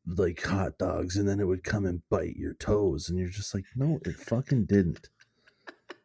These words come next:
Stop it with that shit. You can't get 'em to bite your lures. You think it's just gonna come and eat your feet? You're fine. I've never met a single person. Like,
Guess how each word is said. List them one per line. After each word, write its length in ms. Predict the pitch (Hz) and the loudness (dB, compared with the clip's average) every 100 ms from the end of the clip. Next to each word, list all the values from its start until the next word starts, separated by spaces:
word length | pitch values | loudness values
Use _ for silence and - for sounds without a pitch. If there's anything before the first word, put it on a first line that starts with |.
| - | -12
Stop 480 | - - 110 123 120 | -8 2 6 8 8
it 80 | |
with 120 | 82 - | 6 2
that 220 | 85 76 | 0 0
shit. 320 | - - 80 80 | -6 0 0 2
You 120 | 98 | -4
can't 380 | - 147 120 110 | 6 6 8 8
get 160 | 123 | 8
'em 120 | 127 120 | 8 8
to 100 | 104 | 8
bite 260 | 95 110 | 10 8
your 160 | 80 92 | 8 6
lures. 480 | 95 113 95 60 73 | 10 10 8 4 0
You 80 | |
think 200 | 87 101 | 4 6
it's 120 | 104 - | 6 6
just 180 | 104 | 2
gonna 180 | - 98 | 4 4
come 220 | 95 107 104 | 4 6 6
and 120 | - | 6
eat 200 | 98 98 | 4 4
your 140 | - 76 | 2 -2
feet? 360 | - 92 107 - - - - - - - _ _ _ _ | 4 6 6 4 -16 -20 -20 -18 -16 -16 _ _ _ _
You're 100 | 90 | 4
fine. 600 | - 107 107 80 60 85 - _ _ - - | 6 6 8 4 2 -4 -10 _ _ -18 4
I've 200 | 107 110 | 6 8
never 260 | 120 120 | 8 8
met 180 | 113 107 | 6 4
a 80 | 92 | 0
single 400 | - 110 110 101 | 2 4 6 4
person. 500 | - 98 98 87 76 | 4 4 4 2 2
Like, 160 | 78 | 0